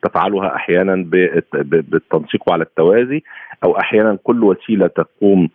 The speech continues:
بإجراءاتها الخاصة من أجل تأطير النقاش فيما يتعلق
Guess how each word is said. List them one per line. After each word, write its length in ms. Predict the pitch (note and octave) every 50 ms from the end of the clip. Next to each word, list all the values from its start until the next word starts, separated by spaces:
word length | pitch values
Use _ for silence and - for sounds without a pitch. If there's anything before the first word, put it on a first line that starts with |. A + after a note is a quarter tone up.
| _ -
بإجراءاتها 1300 | - D2 F#2 F2+ G2 G2+ F#2 F2 - - - - E2 E2 D#2 E2 E2 E2+ D2+ F2 G2 - - G#2+ G2+ F#2+
الخاصة 800 | D2+ - - - G#2+ A#2 B2 - _ _ - C#3 D3 D#3 D#3 -
من 240 | - A#2 A#2+ A2+ A2 - -
أجل 380 | C3+ D#3+ D#3 D3+ D3+ C#3+ - - - G2 F#2 - _ _ -
تأطير 640 | A2 - - - _ - D3+ E3+ F#3 F3 D#3 B2 F#2+ - -
النقاش 540 | F#2 G#2 G#2 G#2 G2+ - - C3 C#3+ D#3 D3+ - - - - -
فيما 260 | - C3 C3+ C3 A#2+ A2+
يتعلق 500 | - - G2 F#2+ A2+ B2 B2 B2 -